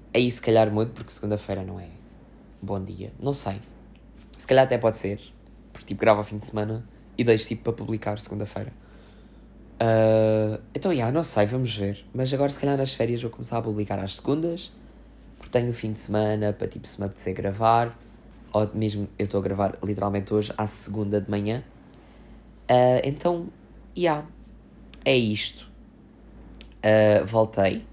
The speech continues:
Espero que seja para ficar, nem que seja alguns mesinhos, até a minha vida se tornar caótica.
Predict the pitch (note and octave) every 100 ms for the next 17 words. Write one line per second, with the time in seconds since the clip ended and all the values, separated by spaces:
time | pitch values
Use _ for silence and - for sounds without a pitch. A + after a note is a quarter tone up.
0 | - - - - C3+ A#2+ - - A#2 A#2+
1 | A#2 A#2 A2+ G#2+ G#2+ G#2 F#2 A2 - -
2 | - - - - - - - A#2+ A#2+ G#2
3 | - G#2+ G2+ G2+ G#2 G2+ G#2 G2+ G2+ G#2+
4 | - - - - - - - - - -
5 | - G2+ G2+ G2 G2 G2 F#2+ F#2 - F#2+
6 | F#2+ - G2 G2 A2 - D#3+